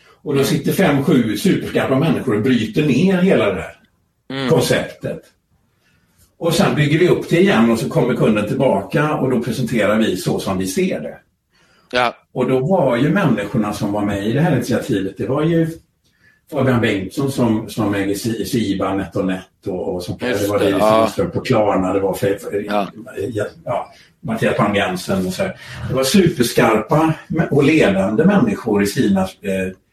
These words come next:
Speaker 1: industrier och som också hade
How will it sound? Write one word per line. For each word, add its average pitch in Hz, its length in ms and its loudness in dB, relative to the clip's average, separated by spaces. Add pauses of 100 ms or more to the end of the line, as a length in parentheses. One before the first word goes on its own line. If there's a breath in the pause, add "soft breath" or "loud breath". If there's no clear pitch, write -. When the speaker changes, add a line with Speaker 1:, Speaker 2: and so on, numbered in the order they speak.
(220)
Speaker 1:
industrier 101 760 0
och 104 200 -2
som 110 160 0
också - 260 -2
hade 95 560 0